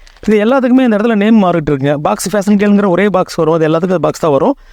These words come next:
இதுல நேம் பார்த்தீங்கன்னா, ஒவ்வொன்றுக்கும் மாறிட்டே இருக்கும். நேம் மாற மாற குவாலிட்டி வேற வரும், ரேட்டு வேற வரும். இதனுடைய குவாலிட்டி ரேட்டு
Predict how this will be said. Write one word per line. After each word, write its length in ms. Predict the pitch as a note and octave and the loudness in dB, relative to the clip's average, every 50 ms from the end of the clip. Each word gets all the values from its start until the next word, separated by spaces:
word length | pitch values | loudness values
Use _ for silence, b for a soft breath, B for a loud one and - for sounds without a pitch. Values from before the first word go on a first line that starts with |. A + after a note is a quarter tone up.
| B B B | B B B
இதுல 280 | - G3+ A3 G#3+ G3+ G3 | -2 -2 0 0 2 2
நேம் 300 | G3 G#3+ B3+ D4+ C#4+ A#3 | 2 2 4 2 2 2
பார்த்தீங்கன்னா, 300 | A#3+ G3 G3+ G#3+ B3+ C4+ | 2 0 0 0 2 2
ஒவ்வொன்றுக்கும் 500 | A3+ G3 G3 G#3+ A3 A#3 B3+ C4+ A#3 F#3+ | 2 2 2 2 2 2 2 2 2 2
மாறிட்டே 260 | F#3 F#3+ F3+ E3+ D3+ | 2 2 0 0 0
இருக்கும். 340 | F#3+ F3 D3 B2+ C#3+ D3 D3 b b b b b | 0 0 0 0 -2 -4 -6 b b b b b
நேம் 300 | - F#3 F#3 A3+ C4 B3+ | -4 -2 0 2 2 2
மாற 180 | A#3 G#3+ G#3+ G3+ | 2 2 2 0
மாற 200 | G3+ G#3+ A#3 C#4 A3 - | 0 0 -2 -2 -2 0
குவாலிட்டி 260 | G3+ G#3 G#3+ F3+ G3+ | 0 0 0 0 0
வேற 180 | F#3 F3+ F3 F3+ | 0 0 0 0
வரும், 260 | F3 F3+ A3+ C4 A3+ | 0 2 2 0 0
ரேட்டு 220 | G3 G3 F#3 D#3 | 0 -2 0 0
வேற 200 | E3+ D#3 D#3 D#3 | 0 0 0 0
வரும். 220 | D3+ D#3 F3 A#3+ - b b b b b b | 0 0 0 -2 -2 b b b b b b
இதனுடைய 360 | G#3+ G#3 A#3 A3+ A3 G#3+ F3+ | -2 0 0 2 2 0 0
குவாலிட்டி 160 | G#3+ A3 A3+ | 0 0 0
ரேட்டு 220 | G#3 G#3+ G3+ G#3 | 0 0 0 0